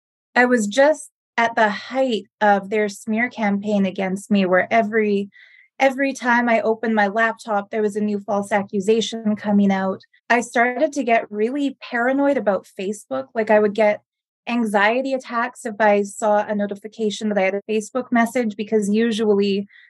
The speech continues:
that would be a link to a new video they were making with some new made-up crime that they claimed I committed. So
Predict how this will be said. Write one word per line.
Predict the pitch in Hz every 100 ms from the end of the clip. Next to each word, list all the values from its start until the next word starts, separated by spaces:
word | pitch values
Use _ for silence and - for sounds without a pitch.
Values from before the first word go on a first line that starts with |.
| _ _
that | 220 233
would | 240 208
be | 226
a | 220
link | 214 214 -
to | 233
a | 214
new | 202 185
video | 226 311 285
they | 226
were | 208 202
making | 190 190 202 185 185
with | 190 196
some | - 220 208 208 202 -
new | 214 214 220 220
made-up | 208 208 196 190 _
crime | - 233 226 226
that | 208 208
they | 208
claimed | 196 208 190
I | 185
committed. | 185 196 190 175 180 190 202 _ _
So | 214 202 196 196 208